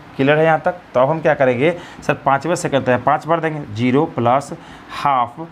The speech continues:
ए गुने पाँच का square क्या होगा, पच्चीस हो जाएगा। तो यहाँ पे आ गया हमारे पास S fifth, S fifth, अ, distance in क्या fifth second पे अगर check करें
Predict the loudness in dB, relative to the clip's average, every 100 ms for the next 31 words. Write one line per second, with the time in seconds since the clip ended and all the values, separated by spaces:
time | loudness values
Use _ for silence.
0 | -18 -20 -4 2 2 2 -2 -2 0 0
1 | 0 0 0 -4 -2 0 0 2 0 0
2 | -2 -4 -4 -2 0 2 0 -6 -14 -6
3 | 0 2 2 2 2 2 2 2 0 2
4 | 0 -2 -6 0 0 -2 -2 0 -2 -6
5 | -20 -20 -20 -20 -10 0 2 2 0 -2
6 | -6 -20 -20 -20 -20 -20 -20 -8 -2 0
7 | 0 -2 -4 -10 -18 -8 0 2 4 2
8 | 0 -6 -14 -4 0 0 2 0 -2 -4
9 | -4 -8 -20 -16 -2 -2 0 0 -2 -4
10 | -6 -4 -2 -2 0 0 0 -2 -2 -2
11 | -2